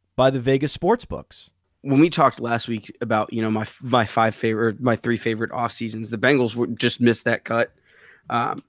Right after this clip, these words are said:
Speaker 2: I mean, they did everything that you wanna do in terms of roster construction. They got their O-line help. You drafted Ja'Marr Chase. Um, you know, I would, I, the argument of Chase versus Sewell is, you know, you, you could argue till we're blue in the face. Both would have been great.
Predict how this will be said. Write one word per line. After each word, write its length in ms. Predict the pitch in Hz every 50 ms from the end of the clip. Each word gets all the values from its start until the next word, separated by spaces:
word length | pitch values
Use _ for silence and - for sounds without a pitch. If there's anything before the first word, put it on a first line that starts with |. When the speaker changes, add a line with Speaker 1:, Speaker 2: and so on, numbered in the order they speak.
| _ -
Speaker 2:
I 80 | 123 123
mean, 320 | 123 120 117 117 117 - _ _ _ _
they 200 | - 131 147 160
did 140 | 156 156 131
everything 500 | - - 127 117 123 127 117 117 117 113
that 80 | 110
you 100 | 120 117
wanna 240 | 110 113 113 113 113
do 240 | 113 113 - - 127
in 80 | 123 120
terms 260 | - - 117 107 113
of 80 | 113
roster 300 | 113 117 120 117 - -
construction. 560 | 92 - 120 - - - - - - - - _ _ _ _
They 120 | - 120 117
got 180 | 120 123 -
their 140 | - 131 101
O-line 340 | 117 123 120 117 117 117 110
help. 260 | 117 117 117 123 - _ _ _ _ _ _
You 100 | - 123
drafted 340 | 110 117 120 123 123 - 120
Ja'Marr 300 | 113 127 123 123 123 120
Chase. 480 | 117 - - 117 117 117 - - - - _
Um, 360 | - 123 117 - - - - - _ _ _
you 100 | - 120
know, 100 | 113 113
I 180 | - - 127 131
would, 300 | 131 131 139 131 - - -
I, 160 | - 143 143 135 131 127 - - - - - _ -
the 160 | 127 131 127
argument 460 | - 127 135 143 131 139 135 131 123
of 100 | 117 107
Chase 280 | - - 123 120 120 -
versus 380 | - 123 120 113 - 117 110
Sewell 440 | - - - 117 120 120 120 117 117 113
is, 320 | 117 113 107 - - -
you 140 | - 117 117
know, 160 | 110 110 107 -
you, 200 | - 113 110 107 -
you 320 | 120 110 120 127 120 123
could 120 | 113 139
argue 260 | 120 120 113 117 117 113
till 160 | - 120 113
we're 100 | 117 110
blue 240 | 101 - 120 117 117
in 60 | 113
the 80 | 110
face. 280 | 107 - 123 117 113 -
Both 260 | - 117 123 117 113
would 100 | 123 120
have 80 | 117 110
been 140 | 117 113 107
great. 320 | 104 117 117 117 120 -